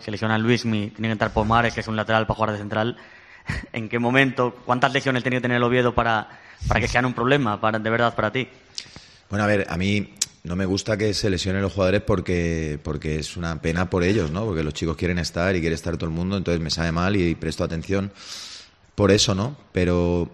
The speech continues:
Speaker 2: es verdad que cuando yo jugaba, si mi entrenador estaba todo el día en rueda de prensa diciendo que tenemos muchas bajas, si me tocaba jugar a mí, decía, "Bueno, yo puedo estar aquí, ¿no? Puedo, puedo jugar, ¿no?". Y yo los veo entrenar y yo veo, por ejemplo, Pomares entrenar, que ha tenido muy pocos minutos y entrena increíble.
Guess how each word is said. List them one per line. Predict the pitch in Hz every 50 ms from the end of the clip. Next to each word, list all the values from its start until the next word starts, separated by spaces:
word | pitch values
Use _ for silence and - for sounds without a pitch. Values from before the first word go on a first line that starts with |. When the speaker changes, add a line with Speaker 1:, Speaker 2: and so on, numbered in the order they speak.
| - - -
Speaker 2:
es | - 78 82
verdad | 85 101 104 110 117
que | 113 107
cuando | 110 107 101 101
yo | 104 104
jugaba, | - 104 107 104 110 117
si | 113 - 107 98 92
mi | 90
entrenador | 90 90 82 85 85 85 90 98 101 101
estaba | 92 - 107 101 92
todo | 101 101
el | 101
día | 101 107 98
en | 87
rueda | 92 101
de | 98 92
prensa | - 110 104 98 98
diciendo | 90 87 95 98 95
que | 107
tenemos | 95 101 104 107 107
muchas | 107 101 - 98 92
bajas, | 101 104 95 113 123 117
si | - 107
me | 92 87 82
tocaba | 87 82 92 95 101
jugar | 90 98 104 101
a | 101
mí, | 104 113
decía, | 120 120 - 101 87
"Bueno, | 85 95 113
yo | 101 92 85
puedo | - 95 90
estar | 85 - 98 85
aquí, | 80 78 101 120 117
¿no? | 113 117
Puedo, | - - 92 92 90
puedo | - - 95 90 82
jugar, | - - 87 95 117 113
¿no?". | 101 110 - - - - - - - - - - - - -
Y | - 95
yo | 92 92 98 90
los | 107 107 107 95
veo | 104 110
entrenar | 113 110 101 95 87 92 117 123
y | 104
yo | 87 87 80
veo, | 87 90 87 78
por | 87 85
ejemplo, | 82 - 90 82 90 90 85 85 85 82 85 87 85 82
Pomares | - 92 90 90 90 87 85 90
entrenar, | 95 92 - 87 82 85 98 107 95
que | -
ha | 90
tenido | 80 92 92 92
muy | 95 92
pocos | - 95 87 90
minutos | 90 90 87 90 90 85 113 101
y | 92
entrena | 82 80 85 92
increíble. | 92 - 85 80 90 110 117 92